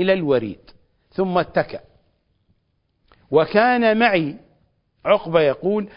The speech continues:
"وكان معي المعلّى". المعلّى هو المعلّى ابن خنيس، خادم الإمام الصادق ومن خواصه. "وكان معي المعلّى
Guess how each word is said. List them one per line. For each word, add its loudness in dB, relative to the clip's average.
"وكان 2
معي 0
المعلّى". 0
المعلّى 0
هو 2
المعلّى 0
ابن -2
خنيس، -2
خادم -2
الإمام -2
الصادق -10
ومن -4
خواصه. 0
"وكان 2
معي 2
المعلّى 0